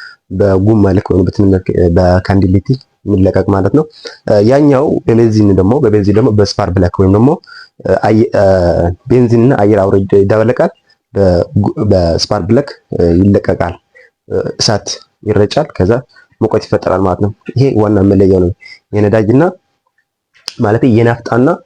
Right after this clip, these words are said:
የቤንዚን ብለን ሁለት እንከፍለዋለን ማለት ነው። እ፣ ሁል-፣ አ፣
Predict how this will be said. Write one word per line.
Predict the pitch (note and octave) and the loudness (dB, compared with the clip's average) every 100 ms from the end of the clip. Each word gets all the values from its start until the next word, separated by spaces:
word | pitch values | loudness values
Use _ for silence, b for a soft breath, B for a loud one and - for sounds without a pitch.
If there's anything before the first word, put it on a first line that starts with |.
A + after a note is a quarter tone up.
| b b - | b b -2
የቤንዚን | - A#2+ G#2 G#2 | 0 0 0 0
ብለን | C3+ - - - | 0 -2 -4 -2
ሁለት | F#2+ G#2 G2+ - - - G2 | 0 0 -2 -4 -18 -6 -2
እንከፍለዋለን | F#2+ G2 A2 G#2 F#2+ G2+ | 0 0 -2 0 0 2
ማለት | G#2+ F#2+ | 0 0
ነው። | F#2+ - B B B B - - _ _ _ _ - | -2 -6 B B B B -8 -8 _ _ _ _ -2
እ፣ | G2+ F#2+ | 0 0
ሁል-፣ | G#2 B2+ - - | 0 0 -2 -10
አ፣ | - | -8